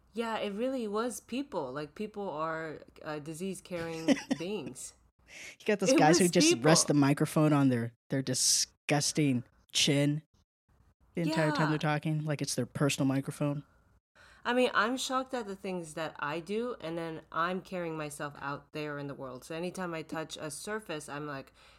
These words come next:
Speaker 1: "God, the person that has to touch this surface after me."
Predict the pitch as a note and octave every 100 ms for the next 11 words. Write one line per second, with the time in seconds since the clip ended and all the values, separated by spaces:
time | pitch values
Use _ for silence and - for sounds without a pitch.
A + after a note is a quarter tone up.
0 | _ - E3+ E3 D3 C#3+ D#3+ D3+ D3+ D3
1 | D3 D3+ C#3+ D3+ C#3+ - C#3+ - C#3+ C#3+
2 | C#3 C#3 - F#3 G3 A3